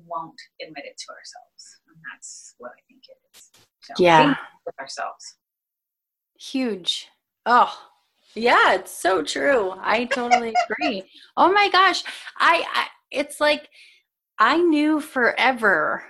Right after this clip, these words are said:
Speaker 2: what I felt like I was meant to do, but I would not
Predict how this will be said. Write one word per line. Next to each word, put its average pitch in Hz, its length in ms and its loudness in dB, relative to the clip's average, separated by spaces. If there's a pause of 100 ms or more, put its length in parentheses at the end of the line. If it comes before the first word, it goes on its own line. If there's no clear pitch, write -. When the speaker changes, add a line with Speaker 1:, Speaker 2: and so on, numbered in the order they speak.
(220)
Speaker 2:
what 214 460 -2
I 208 600 2
felt 196 360 0
like 185 180 0
I 185 140 2
was 185 220 -4
meant 180 320 -6
to 185 100 -10
do, 175 440 -8
but 202 200 2
I 208 240 2
would 233 220 -4
not 180 440 2